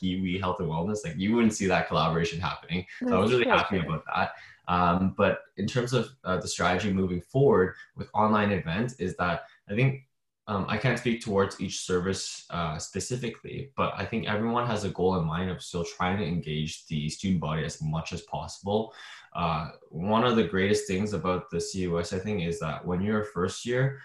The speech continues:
Speaker 1: there are so many things that you can do that are offered to students, and you can all really feel that energy when you step onto campus every day, that as a first year, that you have all these opportunities that you could do.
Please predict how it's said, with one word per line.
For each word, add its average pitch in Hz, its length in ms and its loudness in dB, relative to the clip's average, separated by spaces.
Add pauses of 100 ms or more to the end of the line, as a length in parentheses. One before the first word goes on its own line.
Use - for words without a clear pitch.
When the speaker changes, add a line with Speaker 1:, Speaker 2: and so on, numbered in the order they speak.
(200)
Speaker 1:
there 90 180 2
are 87 180 0
so 104 420 2
many 104 180 2
things 92 240 -2
that - 140 -4
you 90 120 -4
can 85 200 -2
do 90 460 -4
that 92 140 -2
are 147 140 -2
offered 175 340 -4
to 175 80 -8
students, 120 360 -4
and 82 120 -2
you 95 80 -4
can 92 120 -4
all 82 260 -2
really 104 340 4
feel 95 280 0
that 82 260 -2
energy 87 580 -2 (260)
when 90 160 -2
you 80 60 0
step - 320 -4
onto 87 200 -2
campus 82 520 -4
every 80 300 -6
day, 76 380 -10
that 76 200 -4
as 92 160 -4
a 92 60 -4
first 98 420 -2
year, 90 240 0 (200)
that 85 100 -6
you 92 160 0
have 87 240 -2
all 98 240 2
these 110 160 4
opportunities 95 500 0 (140)
that 90 60 -6
you 80 60 -4
could 80 180 -4
do. 104 320 0